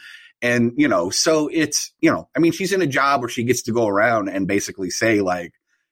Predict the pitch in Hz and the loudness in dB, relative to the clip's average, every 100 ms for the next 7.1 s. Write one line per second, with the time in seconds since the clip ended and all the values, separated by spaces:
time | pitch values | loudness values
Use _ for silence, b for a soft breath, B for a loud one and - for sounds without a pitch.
0 | _ - 123 120 202 190 180 139 - 156 | _ -2 0 0 0 2 2 0 -2 0
1 | 117 101 104 113 110 90 90 - 110 104 | 0 0 0 2 0 -2 -6 -2 0 0
2 | 92 107 - 95 92 90 87 - 95 82 | 0 -2 0 -2 0 -4 -6 -4 -4 -4
3 | - 123 90 - - 92 92 - 107 - | -6 -6 -8 -14 -16 -8 -8 -6 -6 -4
4 | 101 101 95 - _ _ _ - 107 101 | 0 0 -2 -8 _ _ _ -4 0 0
5 | 80 92 95 95 - - 92 95 92 107 | 0 0 2 0 -2 -2 -2 0 0 0
6 | 120 90 87 90 90 87 92 90 85 95 | 2 0 0 0 0 0 -2 -2 -2 0
7 | 90 | 0